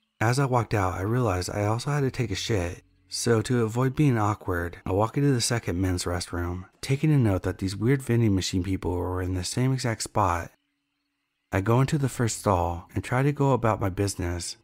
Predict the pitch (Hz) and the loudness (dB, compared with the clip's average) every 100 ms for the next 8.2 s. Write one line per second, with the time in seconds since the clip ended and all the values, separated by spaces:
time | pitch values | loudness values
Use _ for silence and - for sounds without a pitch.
0 | _ _ - 117 120 113 120 - 120 110 | _ _ 0 2 4 2 0 2 2 4
1 | 107 90 - 101 110 123 120 117 101 98 | 4 0 0 -2 0 -2 0 0 2 0
2 | - 90 85 87 - 101 98 120 139 147 | -2 -2 -2 -4 -4 -4 0 2 2 0
3 | 131 - 117 90 87 107 120 - 117 104 | -2 -2 0 0 0 -2 -2 -2 0 2
4 | 95 87 90 87 _ _ _ _ _ _ | 2 -2 -4 -8 _ _ _ _ _ _
5 | _ - 147 143 131 107 87 87 87 - | _ 0 2 4 4 4 2 -2 -6 -2
6 | 113 120 131 110 - 151 156 143 117 110 | 0 2 2 0 0 0 0 -2 0 -4
7 | - 107 90 90 92 107 101 92 87 85 | 2 4 4 0 -2 -2 -2 -2 -2 -2
8 | 85 85 | -2 -6